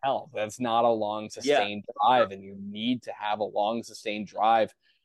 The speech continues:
Speaker 1: for a lot of reasons. It's a lot harder to play defense than it is to play offense, because defense is always going to be reactionary to a
Speaker 2: Yes.
Speaker 1: certain extent.
Speaker 2: To a certain
Speaker 1: And
Speaker 2: extent.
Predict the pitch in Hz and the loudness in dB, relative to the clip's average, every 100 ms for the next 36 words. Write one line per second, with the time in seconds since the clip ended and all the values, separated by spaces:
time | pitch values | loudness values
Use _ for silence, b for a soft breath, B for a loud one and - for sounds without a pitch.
0 | _ _ _ _ - 120 113 110 104 95 | _ _ _ _ -4 2 4 4 2 2
1 | 113 156 123 92 92 - 87 90 - - | 4 4 2 -4 -14 -14 -14 -12 -12 -4
2 | 107 95 104 107 113 113 113 120 123 - | -4 -2 0 2 2 4 2 2 -2 -4
3 | 117 113 107 117 - 120 127 120 - - | -4 -4 -4 -6 -4 -2 -2 -6 -14 -8
4 | 120 117 113 113 113 110 113 107 110 120 | -4 -2 2 0 -2 -6 -2 0 -2 -2
5 | 131 127 113 110 107 107 117 117 110 110 | -4 -6 -8 -4 -4 -2 -2 -2 -4 -6
6 | - 98 101 120 123 123 123 120 120 117 | -8 -2 2 2 2 0 -2 -2 -2 -2
7 | 110 107 104 - - 127 127 135 151 156 | -2 -4 -6 -8 -10 -4 -2 0 0 -2
8 | _ _ _ _ _ _ - 127 123 120 | _ _ _ _ _ _ -6 2 4 2
9 | - 120 120 113 - - 117 147 - _ | 2 -2 -2 -6 -8 -6 -2 -2 -6 _
10 | _ - 156 143 143 120 117 117 107 98 | _ -12 -10 -4 -2 0 0 -2 -4 -6